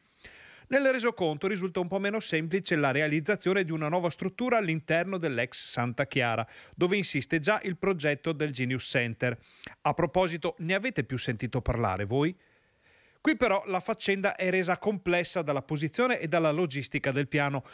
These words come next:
per non parlare del costo che ammonterebbe a diciotto milioni di euro. E l'Astra?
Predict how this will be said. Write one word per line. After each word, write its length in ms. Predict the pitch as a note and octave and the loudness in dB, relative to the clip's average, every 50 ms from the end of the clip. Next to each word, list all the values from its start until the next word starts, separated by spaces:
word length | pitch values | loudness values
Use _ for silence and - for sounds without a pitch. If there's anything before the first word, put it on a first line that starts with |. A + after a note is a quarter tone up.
| - - _ | -20 -14 _
per 160 | - A3 A3 | 0 0 2
non 160 | A3 A#3+ A#3+ - | 2 2 0 2
parlare 340 | - A#3+ G#3+ F#3+ F#3+ F#3+ | 2 2 2 2 2 2
del 200 | F3+ F#3+ F3+ - | 0 -2 -4 -2
costo 400 | - F#3 F#3+ F#3+ E3 - - E3+ | 0 2 2 2 0 -4 -8 -8
che 140 | - - C#3+ | -6 -4 -6
ammonterebbe 520 | C3 C3+ D#3 D#3 - G#3+ F3+ C3 A#2+ A2+ A#2 | -4 -2 -4 -2 0 2 2 2 2 0 -2
a 60 | A2 | -2
diciotto 520 | G#2+ D3 C#3+ - G#3+ G#3 G3+ - A3+ - - | -2 -4 -2 0 0 0 0 0 -6 -6 -4
milioni 400 | F3 F3+ D3 A#2+ F#2+ F#2+ G2 - _ | -4 -2 0 0 -2 -2 -6 -10 _
di 140 | - D#3+ F3 | 0 2 2
euro. 380 | C3+ G2 E2+ E2+ F2 - _ _ _ _ _ _ _ _ _ _ - _ - - - _ | 2 2 -2 -6 -12 -18 _ _ _ _ _ _ _ _ _ _ -20 _ -20 -20 -16 _
E 100 | - D3 | 0 2
l'Astra? 480 | D#3+ G3 A3+ B3+ - - - B3 A#3 | 2 4 2 0 -2 -4 -4 -4 -4